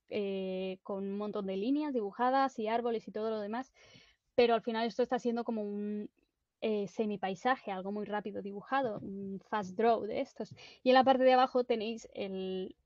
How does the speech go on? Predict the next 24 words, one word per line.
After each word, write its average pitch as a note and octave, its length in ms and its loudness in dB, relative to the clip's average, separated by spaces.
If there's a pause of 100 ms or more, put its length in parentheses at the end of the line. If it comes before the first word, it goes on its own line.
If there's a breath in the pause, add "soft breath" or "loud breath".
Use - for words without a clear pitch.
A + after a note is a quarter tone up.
(100)
mismo C#4+ 400 6
paisaje B3 760 2
interpretado, G3+ 840 -2
¿no? C4 200 -6 (340 soft breath)
Con G#3 200 0
cuatro B3+ 340 6
líneas. A#3+ 420 2
Si A#3 80 -2
os G3 100 -6
fijáis, A#3 400 0
el A#3+ 180 4
último B3+ 380 2
dibujo B3+ 380 2
es B3 140 2
muy A#3 160 0
simple, A#3 500 -2
es G3+ 120 -8
un A#3+ 120 2
rectángulo C#4+ 680 2
en A3+ 80 0
el G3+ 180 -4
que A3 160 -2
he G#3+ 60 -2
puesto, G#3 680 -2